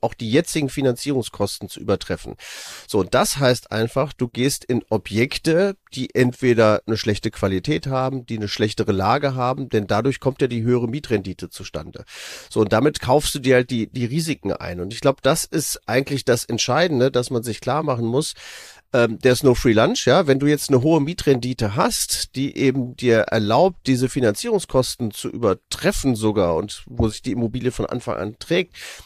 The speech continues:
ist das eben auch mit entsprechendem Risiko verbunden. Dass es eben schwieriger ist, dann Mieter zu finden,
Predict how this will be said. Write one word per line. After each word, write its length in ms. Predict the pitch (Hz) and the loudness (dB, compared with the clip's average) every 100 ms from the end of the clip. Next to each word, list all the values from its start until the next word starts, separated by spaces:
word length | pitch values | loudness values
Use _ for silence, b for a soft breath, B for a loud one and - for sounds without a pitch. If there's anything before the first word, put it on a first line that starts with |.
| B | B
ist 140 | - 151 | -4 -4
das 180 | - | 0
eben 160 | 139 139 131 | 0 0 0
auch 80 | |
mit 160 | 127 110 | 0 -2
entsprechendem 500 | - - 120 120 113 | -4 -4 -2 0 0
Risiko 400 | 143 175 135 117 | 0 -2 -2 -4
verbunden. 640 | - 92 95 82 - 80 | -2 -2 -2 -6 -8 -8
Dass 160 | - 165 | -2 0
es 160 | 208 - | -2 0
eben 220 | 123 110 | -2 0
schwieriger 520 | - 127 120 107 101 | 0 2 4 4 0
ist, 200 | - - | 0 0
dann 140 | 98 | 0
Mieter 280 | 104 175 170 | 0 0 0
zu 140 | - 139 | 0 0
finden, 400 | 143 139 - | 0 0 -6